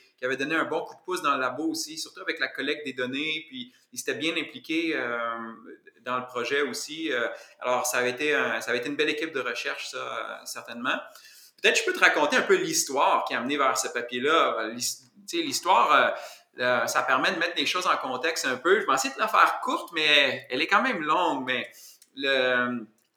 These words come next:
fait qu'à un moment donné, tu me diras, là, si tu veux que j'abrège, là, ou que je sorte des étapes, mais regarde le, le,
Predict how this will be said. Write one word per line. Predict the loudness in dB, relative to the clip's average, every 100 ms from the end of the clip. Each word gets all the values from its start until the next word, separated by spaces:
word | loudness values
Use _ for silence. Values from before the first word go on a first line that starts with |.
| -6
fait | 2
qu'à | 6
un |
moment | 8
donné, | 8 6
tu | 2
me | 0
diras, | 2 4 4 4
là, | 2
si | -2
tu | -6
veux | -6
que | -4 -2 -2 -4
j'abrège, | -2 -2 0 0 0 0
là, | -4
ou | -4
que | -4
je | -4
sorte | -4 -4
des | -6
étapes, | 0 0 2
mais | -2 -4 -14 -8
regarde | 2 2 4
le, | 4 4
le, | 4 4 4 0